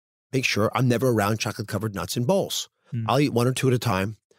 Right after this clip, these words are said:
Speaker 1: I don't deprive myself. I'll eat the chocolate by itself, the nuts by themselves, but not together, ever.
Speaker 2: Yes.
Speaker 1: Now, that's a simple example, but there are many others that you could just think about in your own life. There are a lot of folks who very appropriately medicate with food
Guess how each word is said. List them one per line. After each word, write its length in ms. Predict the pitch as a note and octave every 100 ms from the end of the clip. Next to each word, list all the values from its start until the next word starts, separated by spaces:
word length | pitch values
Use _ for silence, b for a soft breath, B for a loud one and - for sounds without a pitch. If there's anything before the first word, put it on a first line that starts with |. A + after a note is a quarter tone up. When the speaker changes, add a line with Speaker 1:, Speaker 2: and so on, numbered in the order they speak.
| b -
Speaker 1:
I 100 | A2+
don't 140 | A2+
deprive 340 | C#3+ A#2+ A#2
myself. 340 | G#2+ G2+ A2+ A2
I'll 80 | B2+
eat 80 | -
the 60 |
chocolate 320 | - A#2 B2+
by 100 | A#2+
itself, 240 | A#2+ C3 C3
the 60 | C3+
nuts 200 | F3 -
by 160 | A#2
themselves, 400 | F#2+ E2+ C#2+ - -
but 80 |
not 160 | F#2+ G2
together, 420 | F#3 G3 B2+ G2+ -
ever. 180 | C#3 A2
Speaker 2:
Yes. 180 | A2 B B B B
Speaker 1:
Now, 60 | C3+
that's 120 | D#3
a 40 | D3+
simple 360 | - F3 D3 B2+
example, 540 | F#2+ B2 C#3 G#2+ F#2+
but 300 | F2+ A2 - B -
there 120 | C3+ C3
are 40 |
many 360 | B2 C3+ D#3 -
others 440 | A#2+ B2+ G#2 -
that 240 | G2+ F#2
you 100 | A2
could 240 | G#2+ G#2 G2 _ _ - -
just 220 | - -
think 140 | B2+
about 200 | G#2+ F#2
in 60 | F2+
your 120 | G#2
own 100 | A2+
life. 240 | F2+ - B B -
There 100 | D#3+
are 40 |
a 40 | F3
lot 140 | G#3+
of 120 | G3+
folks 340 | C3+ A#2+ - -
who 100 | C#3
very 280 | G2+ A#2+ D3+
appropriately 680 | D3 - C#3 - F#2+ G2
medicate 440 | F#2+ A2+ A#2+ - -
with 120 | A2
food 360 | - F3 F#2